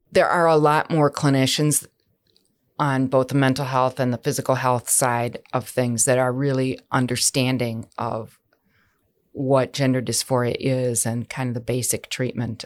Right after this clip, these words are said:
of gender dysphoria, or in the rest of the world, they call it gender incongruence. So if you're reading online, you might see gender incongruence.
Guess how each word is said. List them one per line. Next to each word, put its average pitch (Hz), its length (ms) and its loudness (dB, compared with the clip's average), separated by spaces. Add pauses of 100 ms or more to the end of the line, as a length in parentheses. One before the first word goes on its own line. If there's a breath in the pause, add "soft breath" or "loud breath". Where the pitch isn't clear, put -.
of 113 260 -4
gender 120 320 -4
dysphoria, 117 840 -6
or 113 320 -8 (800)
in 135 100 -4
the 127 80 -2
rest 127 280 -2
of 147 40 -2
the 135 80 0
world, 123 440 -4 (880)
they 135 120 -2
call 127 240 -4
it 127 160 -4
gender 127 300 -4
incongruence. 120 840 -6
So 127 200 -2
if 117 140 -10
you're 127 120 -6
reading 127 440 -2
online, 120 580 -8
you 127 100 -6
might 120 300 -6
see 120 240 -4
gender 117 440 -8
incongruence. 117 960 -8